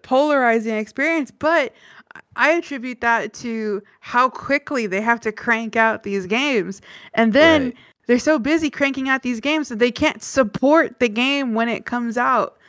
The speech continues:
Speaker 1: 'Cause it's like, "All right, start working on the next one." And it's like, "Wait, uh, this game has bugs. Doesn't matter. It sold thirty million units. Let's go."
Speaker 2: So that's the thing that
Speaker 1: And
Speaker 2: takes me to my inigi-, uh, original concern.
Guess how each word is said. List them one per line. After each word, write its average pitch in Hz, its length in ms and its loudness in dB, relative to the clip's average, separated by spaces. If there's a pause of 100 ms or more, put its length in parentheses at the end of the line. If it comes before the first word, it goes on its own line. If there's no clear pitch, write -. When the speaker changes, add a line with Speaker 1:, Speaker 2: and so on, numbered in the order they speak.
(300)
Speaker 1:
'Cause 208 140 -2
it's 196 80 -4
like, 202 120 2
"All 214 60 6
right, 285 240 4
start 240 160 2
working 294 160 4
on 285 60 2
the 285 60 0
next 294 220 -2
one." 214 160 -2
And 190 80 -4
it's 202 140 -6
like, 190 120 -2
"Wait, 247 420 0
uh, - 100 0
this 233 160 6
game 262 160 0
has 240 140 4
bugs. 233 240 2
Doesn't 226 340 2
matter. 233 240 4
It 190 100 -2
sold 226 300 0
thirty 233 200 2
million 220 360 -4
units. 196 320 -4
Let's 190 160 -6
go." 196 340 4 (880)
Speaker 2:
So 127 60 2
that's 143 180 2
the - 80 4
thing - 200 4
that 117 60 2
Speaker 1:
And 95 80 -2
Speaker 2:
takes 123 220 0
me 123 120 0
to 135 100 -4
my 110 260 -2
inigi-, 110 380 -6 (120)
uh, 101 220 -4
original 110 560 -2
concern. 98 640 -2